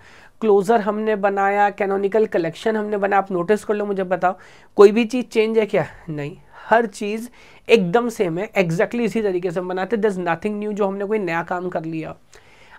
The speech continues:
अब यहाँ पर चेंज किया, आपको समझाता हूँ। टेबल फिलिंग मेथड चेंज है, कैसे चेंज है नोटिस करिए।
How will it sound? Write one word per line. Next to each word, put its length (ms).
अब 140
यहाँ 240
पर 140
चेंज 280
किया, 140
आपको 180
समझाता 480
हूँ। 100
टेबल 300
फिलिंग 320
मेथड 400
चेंज 380
है, 80
कैसे 260
चेंज 300
है 60
नोटिस 360
करिए। 360